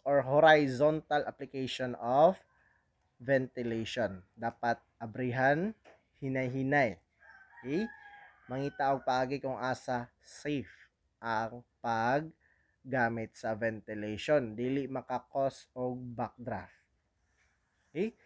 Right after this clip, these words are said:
So, condition that indicates the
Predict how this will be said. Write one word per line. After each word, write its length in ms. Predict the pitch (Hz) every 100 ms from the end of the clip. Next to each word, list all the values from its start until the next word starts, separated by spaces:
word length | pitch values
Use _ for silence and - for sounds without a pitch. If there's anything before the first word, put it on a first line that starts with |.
| - _ -
So, 400 | 170 185 190 185 _ _ _ _ _ _
condition 720 | - 220 226 240 - 240 226 190
that 160 | 185 -
indicates 880 | 196 190 190 190 185 185 185 - - _
the 480 | 151 147 156 160